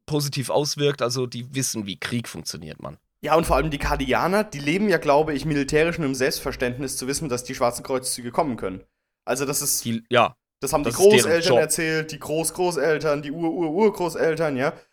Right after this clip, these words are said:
Speaker 2: Ähm,
Speaker 1: Ja.
Speaker 2: das ist normal. Cadia geht einfach von diesen schwarzen Kreuzzügen aus. Das ist Teil der Kultur, denke ich mal, weil es ja seit Jahrhunderten passiert ist, ne?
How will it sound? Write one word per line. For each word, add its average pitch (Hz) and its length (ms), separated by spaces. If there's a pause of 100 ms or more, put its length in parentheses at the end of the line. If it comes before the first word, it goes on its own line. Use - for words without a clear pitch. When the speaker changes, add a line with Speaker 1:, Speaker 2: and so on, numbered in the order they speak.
(240)
Speaker 2:
Ähm, 143 240
Speaker 1:
Ja. 139 160 (300)
Speaker 2:
das 147 160
ist 156 420
normal. 156 560
Cadia 180 440
geht 202 440
einfach 170 360
von 160 140
diesen 156 200
schwarzen 147 320
Kreuzzügen 139 520
aus. 139 280
Das 131 80
ist - 80
Teil 135 100
der 127 120
Kultur, 139 320
denke 104 220
ich - 120
mal, 101 200
weil 113 120
es 117 80
ja 123 100
seit 117 300
Jahrhunderten 143 520
passiert 135 320
ist, - 140
ne? 104 160